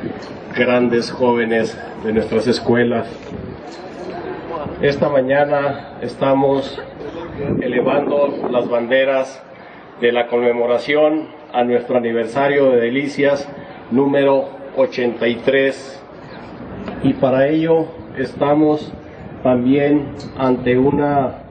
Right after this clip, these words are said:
tradición como lo es el encuentro de bandas de guerra, en definitiva con marcialidad, gallardía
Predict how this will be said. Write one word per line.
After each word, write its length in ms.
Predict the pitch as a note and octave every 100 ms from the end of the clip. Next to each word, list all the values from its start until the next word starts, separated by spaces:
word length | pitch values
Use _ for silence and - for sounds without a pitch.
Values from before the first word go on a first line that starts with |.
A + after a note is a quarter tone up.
| - - - - -
tradición 800 | C3 B2+ B2 - C#3+ C#3+ D3
como 260 | C3+ C3 B2+
lo 180 | A#2+ B2+
es 400 | C#3+ C3+ - - - - - - - -
el 160 | B2 B2+
encuentro 720 | B2 C3 C#3+ C#3 C#3+ C#3+ C#3 - - A2
de 120 | A#2+
bandas 680 | B2 C3+ C3 C3 C3 - B2
de 120 | A#2+
guerra, 440 | B2+ C3 B2+ B2 - - - B3+ - - - - - - - -
en 560 | C3 C3 B2+ B2 A#2 G#2+ - - - - - - - - -
definitiva 840 | C#3 - C3+ C3+ C3+ D#3 D#3+ D#3 D#3 - - - - - - -
con 640 | - B2 A#2+ E3 A2 G#3+ G#3+ - - - - - - - - - - -
marcialidad, 880 | A#2+ B2 - C#3+ B2 B2 C3 C3+ C#3 C#3 - - - - - - - C3+
gallardía 840 | B2+ A#2+ B2+ A#2+ C#3 C#3 C#3